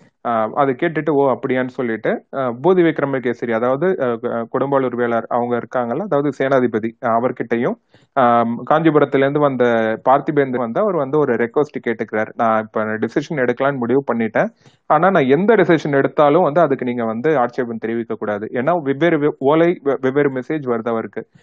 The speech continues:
அனிருத்த பிரம்மராயர் வந்து அவரை இலங்கையிலேயே இருக்க சொல்றாரு.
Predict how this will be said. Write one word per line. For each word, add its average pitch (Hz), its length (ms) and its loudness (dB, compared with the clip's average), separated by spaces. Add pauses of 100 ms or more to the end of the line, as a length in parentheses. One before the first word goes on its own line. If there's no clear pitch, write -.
(200)
அனிருத்த 160 320 4
பிரம்மராயர் 139 540 2
வந்து 135 240 0
அவரை 139 220 2
இலங்கையிலேயே 151 420 2
இருக்க 135 240 0 (140)
சொல்றாரு. 113 400 -2